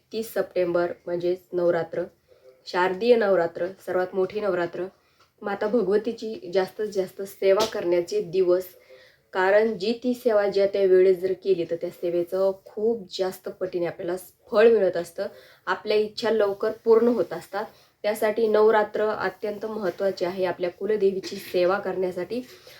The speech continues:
तर, अ, बघा, आपण देवी घटी बसवतो त्यावेळेस अजिबात या चुका करायच्या नाहीयेत. बऱ्याच जणांकडून,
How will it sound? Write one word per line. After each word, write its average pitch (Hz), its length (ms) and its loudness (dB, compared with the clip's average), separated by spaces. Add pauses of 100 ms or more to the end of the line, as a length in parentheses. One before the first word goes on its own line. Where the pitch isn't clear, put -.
(240)
तर, 208 240 4
अ, 208 320 4 (220)
बघा, 214 280 2
आपण 214 360 0
देवी 220 240 2
घटी 240 320 0
बसवतो 226 540 4 (420)
त्यावेळेस 208 420 2
अजिबात 196 460 -2
या 190 100 2
चुका 180 360 -6
करायच्या 190 720 -2
नाहीयेत. 180 460 2 (460)
बऱ्याच 190 280 2
जणांकडून, 180 720 0